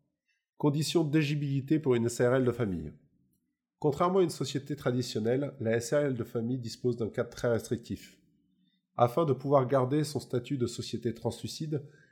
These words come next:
et d'être assujettie à l'impôt sur le revenu pour les personnes physiques, la S R L de famille doit respecter au moins deux conditions cumulatives. Premièrement, comme son nom l'indique, chacun des associés doit avoir un lien de parenté avec les autres,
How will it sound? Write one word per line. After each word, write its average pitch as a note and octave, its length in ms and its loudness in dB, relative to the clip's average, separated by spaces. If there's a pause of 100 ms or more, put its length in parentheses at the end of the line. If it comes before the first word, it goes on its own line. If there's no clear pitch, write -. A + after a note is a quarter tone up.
(180)
et A2+ 80 -2
d'être A2 240 0
assujettie A#2+ 520 0
à A#2 60 6
l'impôt A2+ 280 4
sur A#2 180 -2
le G2+ 60 0
revenu A2+ 260 2
pour G#2 160 -2
les F#2 80 0
personnes F#2+ 300 -4
physiques, A#2 520 -8 (380)
la A#2 160 6
S B2+ 200 2
R D3 140 4
L D#3 140 0
de B2+ 80 0
famille C3+ 320 0
doit B2 160 6
respecter C3 560 -2
au C3+ 120 2
moins C#3 260 2
deux C#3 260 0
conditions C3+ 480 -4
cumulatives. A2+ 680 -4 (880)
Premièrement, E3 640 0 (300)
comme A#2 180 -2
son C3+ 140 -2
nom B2 120 2
l'indique, A#2+ 540 -2 (120)
chacun D3+ 440 0
des B2+ 200 2
associés B2+ 400 -4
doit B2 180 4
avoir A2+ 240 2
un G2+ 60 0
lien B2+ 200 2
de C#3 60 -2
parenté A#2+ 420 -2
avec A#2+ 220 0
les G#2+ 160 -4
autres, - 260 -6